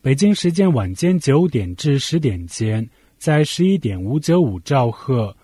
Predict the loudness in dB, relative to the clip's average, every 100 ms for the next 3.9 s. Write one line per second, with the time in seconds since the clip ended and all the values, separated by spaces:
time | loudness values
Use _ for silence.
0 | _ 0 2 2 2 2 4 2 0 0
1 | 0 4 2 2 -4 -8 -4 -2 -2 -4
2 | -2 -2 -4 _ _ _ _ 0 2 2
3 | -2 -2 0 0 0 0 -2 -2